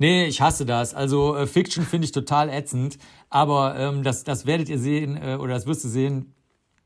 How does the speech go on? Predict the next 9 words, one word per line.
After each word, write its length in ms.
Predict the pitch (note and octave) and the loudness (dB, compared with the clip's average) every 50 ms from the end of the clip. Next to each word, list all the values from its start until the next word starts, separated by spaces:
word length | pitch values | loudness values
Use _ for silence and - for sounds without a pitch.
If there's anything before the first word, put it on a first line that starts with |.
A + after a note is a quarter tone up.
| _ _ _ _ _ _ D4 | _ _ _ _ _ _ -6
Ähm, 320 | E3 C3+ C3+ C3+ C#3+ D3+ D3+ - | -4 -2 0 0 0 -2 -4 -4
es 160 | C#3+ C3+ - | -6 -4 0
ging, 240 | - D#3+ E3+ F3 E3 | 2 2 2 2 0
äh, 220 | E3+ D3+ C#3+ C#3+ | -2 -4 -6 -6
ich 220 | C#3 D3 D3 - - | -6 -6 -6 -2 2
wollte 280 | D3 E3 F#3 F3 D3 | 2 2 2 2 2
da 100 | C3+ C3 | 0 0
eine 180 | C3 C#3 C#3+ D3 | 2 2 0 0
bestimmte, 960 | A#2+ A#2+ - - D#3 D#3+ D3 - C#3+ C#3 C3+ B2+ B2+ B2 C3 - - - - | -2 0 2 2 2 2 4 4 4 4 4 4 2 0 -2 -4 -8 -14 -18